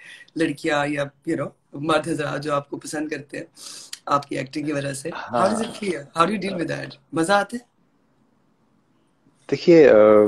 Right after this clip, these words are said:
Speaker 2: इंसान की फितरत में है कि उसको चाहे जाना अच्छा लगता है।
Speaker 1: हम्म।
Speaker 2: ये एक कुदरत की तरफ से उसकी एक वो है, वो कभी भी मोहब्बत, अ, से उसका दिल नहीं भरता। जितनी भी ज्यादा मिले, उसका दिल हमेशा और चाहता है, और चाहता है। तो ये
Speaker 1: हम्म।
Speaker 2: प्यार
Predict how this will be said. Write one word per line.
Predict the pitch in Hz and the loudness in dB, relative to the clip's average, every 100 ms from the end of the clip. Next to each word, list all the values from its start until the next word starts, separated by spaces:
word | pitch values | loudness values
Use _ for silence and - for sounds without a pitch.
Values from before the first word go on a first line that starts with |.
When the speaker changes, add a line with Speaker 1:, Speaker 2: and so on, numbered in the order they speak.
| 104 | 4
Speaker 2:
इंसान | 120 113 117 127 | 2 4 4 4
की | - | 0
फितरत | - - 123 143 143 113 | 0 2 4 6 4 2
में | 101 | -2
है | 98 | -2
कि | - | -4
उसको | - 113 | -2 -2
चाहे | - 104 117 | 4 4 6
जाना | 110 98 104 107 | 4 2 2 2
अच्छा | - - 104 | 0 0 -2
लगता | - _ - | -2 _ -10
है। | - _ _ _ - | -10 _ _ _ -12
Speaker 1:
हम्म। | 143 127 - _ - - | -10 -10 -14 _ -10 -2
Speaker 2:
ये | 110 107 117 117 117 | 0 4 6 6 4
एक | - - | 2 2
कुदरत | 135 147 | 4 6
की | - | 6
तरफ | - 104 | 4 4
से | - 98 | 4 0
उसकी | - - 98 | 0 -2 -2
एक | 90 | -2
वो | 92 | -2
है, | 107 151 | 2 4
वो | 135 | 4
कभी | 127 123 135 | 4 4 4
भी | 131 | 2
मोहब्बत, | 110 110 123 127 - - - - _ - | 2 4 4 2 -2 -18 -20 -20 _ 2
अ, | 110 107 104 104 98 - - - _ _ _ _ - | 6 8 8 6 2 -4 -12 -14 _ _ _ _ -4
से | - | 2
उसका | 123 - | 4 6
दिल | 123 123 | 6 6
नहीं | 123 | 6
भरता। | 107 95 - 82 - - | 4 0 -2 -4 -6 0
जितनी | 123 123 147 | 2 4 6
भी | 143 | 8
ज्यादा | 113 104 | 8 6
मिले, | 107 101 107 | 6 6 6
उसका | 127 - 110 | 6 2 0
दिल | 110 | 0
हमेशा | 107 101 113 110 _ - _ _ _ - | 0 0 -2 -2 _ -20 _ _ _ 2
और | 113 | 4
चाहता | - 92 82 82 | 4 2 2 2
है, | |
और | 90 87 | 2 2
चाहता | 82 80 110 | -2 -4 -4
है। | |
तो | - 180 | 0 2
ये | 175 | 2
Speaker 1:
हम्म। | 151 101 | 0 4
Speaker 2:
प्यार | 110 113 | 6 6